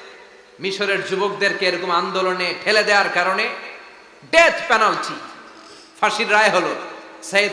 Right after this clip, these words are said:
কুতুব শহীদের ফাঁসির দিন ঘনিয়ে আসলো। কারা কর্তৃপক্ষের নিয়ম অনুযায়ী যাদেরকে হ্যাঙ্গিং করা হয়, ফাঁসি দেয়া হয়, ফাঁসির ঘণ্টাখানিক আগে ওই জেলখানার ইমাম সাহেব এসে তাদেরকে কালিমা পড়ায়। কি পড়ায়?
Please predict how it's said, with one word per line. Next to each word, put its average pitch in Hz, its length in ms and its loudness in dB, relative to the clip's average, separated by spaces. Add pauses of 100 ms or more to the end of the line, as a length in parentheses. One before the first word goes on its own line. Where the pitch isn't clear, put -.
কুতুব 208 280 -4
শহীদের 202 380 0
ফাঁসির 185 320 -2
দিন 190 180 -4
ঘনিয়ে 170 280 -4
আসলো। - 280 -10 (2000)
কারা 269 280 4
কর্তৃপক্ষের 262 720 0
নিয়ম 247 280 -2
অনুযায়ী 233 600 0
যাদেরকে 214 580 -2
হ্যাঙ্গিং 226 360 -2
করা 226 280 2
হয়, 180 280 0
ফাঁসি 202 260 -4
দেয়া 220 220 4
হয়, 160 220 -2 (120)
ফাঁসির 202 260 -4
ঘণ্টাখানিক 208 600 -2
আগে 170 420 0 (400)
ওই 156 100 -6
জেলখানার 202 480 -2
ইমাম 190 280 -2
সাহেব 190 300 0
এসে 175 400 -2
তাদেরকে 170 260 -8
কালিমা 180 380 -4
পড়ায়। 104 260 -8 (520)
কি 160 80 -6
পড়ায়? 156 300 -2